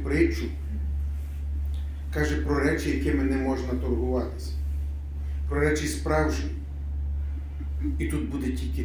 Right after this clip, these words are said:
так, а не інакше. Бо в задумі Божому, коли ми читаємо про сотворення світу, Бог на кожний день каже: "Все сотворив,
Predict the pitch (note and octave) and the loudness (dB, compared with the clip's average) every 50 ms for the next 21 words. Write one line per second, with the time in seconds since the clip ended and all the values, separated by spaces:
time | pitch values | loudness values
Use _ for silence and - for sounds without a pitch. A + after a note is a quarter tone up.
0 | - - - B2 B2+ - - - - - - - - - B2+ A#2 A2+ A#2 A2+ A#2 | 0 -2 -2 -2 -4 -4 -6 -8 -8 -6 -4 -4 -2 -2 0 0 0 0 0 0
1 | A#2 A2 A2 G#2 G2+ - - - - - - - - - - - - - - - | 0 0 -2 -2 -4 -6 -6 -6 -4 -4 -2 -2 -2 -2 0 -2 -2 -2 -2 -2
2 | - - - - - - - - - - - - - - A#2+ B2+ B2+ B2 B2 A#2 | -4 -4 -6 -6 -6 -6 -6 -4 -4 -2 -2 -2 -2 0 2 2 4 4 4 2
3 | - - - - B2 C3+ C#3 C#3+ C#3+ C#3+ D#3+ D#3 E3 E3+ - - - - C3 C3 | 0 -2 -4 -4 -2 2 2 2 4 4 4 8 8 8 8 8 4 2 2 4
4 | C3 C3 B2+ B2+ B2 B2 B2+ B2+ B2+ - - - - - - - - - - - | 4 4 4 4 2 2 2 2 2 0 0 0 -2 -2 -2 -4 -4 -6 -6 -8
5 | - - - - - - - - - - - - - - C3+ C3+ C3+ C3 B2 B2+ | -8 -8 -8 -8 -6 -4 -4 -2 -2 -2 -2 -2 -2 0 0 0 2 2 0 0
6 | - - B2+ B2 B2 B2 A2+ A2 - A#2 A2+ A2 - - - B2 B2 A#2+ A2+ A2+ | 0 0 2 4 4 4 4 2 0 0 0 0 -2 0 2 2 4 4 4 4
7 | A2 A2 - - - - - - - - - - - - - - - - - - | 2 2 0 -2 -4 -2 -2 -2 0 0 -2 -2 -2 -2 -2 -2 -2 -2 -2 -2
8 | - - - - - - - - A#2 B2+ B2 - A#2 A#2+ A2+ - - C3+ D3 D3 | -4 -4 -4 -6 -8 -8 -8 -6 -2 -2 0 0 0 0 -2 0 0 0 2 2
9 | D3 D3 D3+ D3+ C3 C3 B2+ B2 A#2+ A#2+ - - - - - - - - - A#2+ | 2 2 0 2 2 2 2 2 2 0 -2 -6 -8 -8 -8 -8 -6 -6 -2 -2
10 | A#2+ A#2 A2 A2 A2+ - - - - - - - A#2 - - G#2+ A2 A2+ A2+ B2 | 0 0 0 0 0 0 0 0 0 0 0 0 -2 -2 -2 -2 0 0 2 2
11 | B2+ C3 C3 - | 2 2 0 0